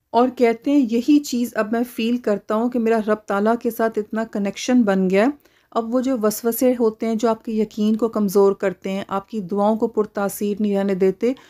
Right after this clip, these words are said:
उनसे जान छूट गई है। यकीन का ऐसा लेवल है कि जब मैं मांग रहा होता हूँ तो मुझे यकीन होता है कि रब ताला मुझे देगा और बेस्ट करके देगा इंशाल्लाह। कहते हैं, जब से जो है वो म्यूज़िक से जो है मैंने छुटकारा पाया है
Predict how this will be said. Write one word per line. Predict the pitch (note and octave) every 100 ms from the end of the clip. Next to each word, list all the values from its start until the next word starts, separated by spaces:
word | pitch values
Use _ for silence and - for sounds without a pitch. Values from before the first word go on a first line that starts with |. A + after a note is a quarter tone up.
| _ -
उनसे | A3+ A3+ D4
जान | B3 A#3+ B3
छूट | B3 B3 G#3
गई | B3 A#3+
है। | A#3+ B3 B3 _ -
यकीन | G#3+ A3 A3+ B3
का | B3 B3
ऐसा | G#3 G#3+ B3+ A#3+
लेवल | G3+ G3+ A3+ A#3
है | B3+
कि | B3+
जब | A3 G#3+ G#3+
मैं | A3
मांग | F#3+ G3 G#3+ A3+
रहा | A3+
होता | A3 A#3+
हूँ | B3
तो | B3
मुझे | A3 A3+
यकीन | G#3 G3+ - B3+ C4+
होता | G#3+ G3+
है | F#3+ F3+ -
कि |
रब | G3+ G3+ -
ताला | G3+ G#3
मुझे | G#3+ G3 G#3+
देगा | F3+ - G3 A#3+ B3
और | D4 C#4+
बेस्ट | F#3 - A#3+ -
करके | G3+ F#3+ F3+
देगा | F3 F3 F3
इंशाल्लाह। | F3 - E3 D3+ D#3+
कहते | - _ A#3+ C#4 D#4
हैं, | D#4+
जब | B3 A#3+
से | - C#4
जो | C4
है | C4+
वो | C#4+
म्यूज़िक | A#3+ A3+ A3 C4+
से | - C4+ B3+
जो | B3
है | B3
मैंने | A#3 A#3
छुटकारा | A#3+ A#3+ A#3 G#3 G#3 A3+
पाया | G#3+ G3+
है | G#3